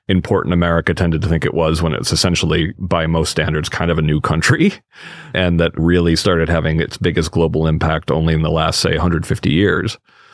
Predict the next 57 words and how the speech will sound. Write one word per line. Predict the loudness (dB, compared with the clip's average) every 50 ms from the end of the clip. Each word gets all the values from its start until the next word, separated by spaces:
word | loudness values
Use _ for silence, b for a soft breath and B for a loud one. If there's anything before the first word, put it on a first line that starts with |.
| b b b b
And | b 0 0 2
that | 2 2 2
there | 2 2
was | 2 2 2
a | 0
huge, | 2 2 2 4 4 2 2 0
rich | -2 -2 -2 -2 0
history | -2 -2 0 0 -2 -2 0 0 -2 -2 -2
of | -2 0
the | 0 0
world | 0 0 0 -2 -2 -2
before | -2 -2 -2 0 0 0 0
that. | 0 0 -2 -4 -6 _ -6
And | -2 0 2 2
the | 2
American | 4 2 2 2 2 2 2 2 0 0 0 0
tendency | 0 0 0 0 0 0 0 -2 0
to | 0 0
think | 0 0 -2 -2 -2 -2
that | -4 -2
we're | -2 0 0 0 -2 -2
kind | -2 -2 -2 -2
of | 0 0 -2
responsible | -2 -2 -2 -2 -2 -2 -2 -2 -2 0 0 -2
for | -2 -2 -2 -2
all | 0 0 -2
the | -2 0 2
good | 2 2 4 4
in | 4 2
the | 2
world, | 2 0 0 -2 -2 -2 -4 -6 -8 b b b b b b b b b
um, | 0 0 0
is | 0 0
foolish. | 0 2 2 2 2
And | 4 4 4
he-, | 4 4 2
here | 2 4 4
I | 4 2
was | 2 2
thinking | 0 0 2 2 2
about | 2 0 0 -2 -2
when | -2 0 0
I | 2 2
was | 2 0
studying | 0 0 0 0 2 2 2 2 0 0 -2 -2 -4 -2
World | -2 -2 -2 -2 -2
War | 0 0 0
Two | -2 -2 -2 0 2 2 2 2 2
in, | 0 0
like, | -2 -4 -4 -2
seventh | -2 0 0 0 -2 -4 -2 -2
or | -2 -2 -2 -2 -2
sixth | -2 -2 -2 -2 -2
or | 0
seventh | 0 0 0 -2 -4 -4
grade, | -2 0 0 0 0 -2 -6 B B B B B
that | -2 -2 -2